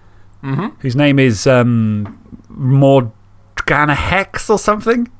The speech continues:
Speaker 2: Um, please don't
Speaker 1: I'm
Speaker 2: dock
Speaker 1: so
Speaker 2: me points.
Speaker 1: tempted to <laughs> dock you more
Speaker 2: There's
Speaker 1: points for incorrect elf knowledge. <laughs>
Speaker 2: You've got Kiroth Krakenai, as we, as we've mentioned earlier, who I'm fairly sure is quite new.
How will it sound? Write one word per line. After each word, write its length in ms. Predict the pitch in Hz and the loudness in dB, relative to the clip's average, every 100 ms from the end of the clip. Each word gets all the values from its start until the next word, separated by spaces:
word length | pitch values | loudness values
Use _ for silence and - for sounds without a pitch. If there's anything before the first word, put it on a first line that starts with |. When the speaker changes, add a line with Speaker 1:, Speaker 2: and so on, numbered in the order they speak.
| - - - - - - _ - - - | -20 -20 -20 -20 -20 -20 _ -14 -12 -2
Speaker 2:
Um, 400 | 127 131 123 120 - - - _ - _ _ - - - - | 2 2 0 -4 -14 -20 -20 _ -20 _ _ -20 -20 -10 0
please 160 | 165 | 2
don't 100 | 147 | 4
Speaker 1:
I'm 60 | 135 | 4
Speaker 2:
dock 80 | - | 4
Speaker 1:
so 120 | 170 | 2
Speaker 2:
me 60 | 165 | 2
points. 240 | - 156 | 2 2
Speaker 1:
tempted 280 | 160 139 120 | -2 -2 -8
to 20 | - - - - | -18 -20 -10 -6
<laughs> 480 | - - 185 - | -2 2 2 0
dock 320 | - - - 175 | 0 -2 0 -2
you 80 | 160 | 0
more 120 | 175 156 | 2 2
Speaker 2:
There's 120 | 151 | 2
Speaker 1:
points 220 | 170 - | 2 0
for 100 | 127 | -6
incorrect 360 | 139 151 151 170 | -2 -2 -2 -2
elf 160 | 196 | -4
knowledge. 360 | 135 - 135 - - - - | -6 -6 -8 -10 -14 -14 -8
<laughs> 320 | 285 - 294 | -8 -4 0
Speaker 2:
You've 120 | 156 | 2
got 220 | 165 165 | 2 0
Kiroth 360 | - 214 196 170 | 0 2 2 2
Krakenai, 520 | - 156 - 135 196 | 0 0 2 2 0
as 120 | 175 | -2
we, 260 | 135 127 123 - | 0 0 -2 -2
as 180 | 143 139 | -2 -2
we've 260 | 127 110 | -2 0
mentioned 260 | 110 101 107 | 0 -2 -2
earlier, 200 | 104 135 | 0 0
who 100 | 135 | -2
I'm 80 | 120 | -2
fairly 280 | 160 143 | 0 0
sure 300 | - 117 107 - | 0 0 0 -2
is 160 | 120 | -6
quite 320 | - - 101 101 | -2 -4 -4 -4
new. 260 | 98 139 | -6 -6